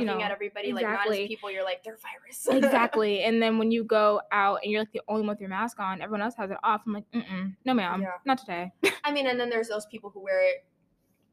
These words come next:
Speaker 1: below their nose and put, like, on their
Speaker 2: Oh,
Speaker 1: chin.
Speaker 2: that
Speaker 1: They're
Speaker 2: is
Speaker 1: like, "Yeah,
Speaker 2: definitely
Speaker 1: but I'm
Speaker 2: a problem.
Speaker 1: wearing my mask." Like,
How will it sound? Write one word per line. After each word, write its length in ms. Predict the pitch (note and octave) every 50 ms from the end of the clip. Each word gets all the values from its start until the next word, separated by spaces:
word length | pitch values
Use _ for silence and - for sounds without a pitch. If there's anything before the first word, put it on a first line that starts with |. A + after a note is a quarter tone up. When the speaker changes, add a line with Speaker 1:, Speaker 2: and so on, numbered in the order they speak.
| _ _
Speaker 1:
below 240 | - G3 F#3 F3 F3
their 180 | F3+ F3+ F3+ G3+
nose 300 | C4 C#4+ C4+ C4 C4 A#3
and 100 | G3 F#3+
put, 60 | C4
like, 240 | D4+ D#4+ D#4+ D#4+ E4
on 120 | E4 D#4+ E4
their 100 | E4+ E4
Speaker 2:
Oh, 60 | D#4+ D#4+
Speaker 1:
chin. 120 | C4+ A3+
Speaker 2:
that 180 | C4 B3 G#3 G#3
Speaker 1:
They're 100 | A3+ A3+
Speaker 2:
is 20 |
Speaker 1:
like, 100 | A3+ -
"Yeah, 60 | - -
Speaker 2:
definitely 100 | F#4+ F#4+
Speaker 1:
but 0 |
I'm 80 | F#4+
Speaker 2:
a 60 | F#4+
problem. 120 | F4+ - -
Speaker 1:
wearing 200 | D#4 E4 F4+ F#4
my 80 | F4+
mask." 340 | D#4 C#4 D4 C#4+ C4+ C4 -
Like, 180 | A3+ A3+ -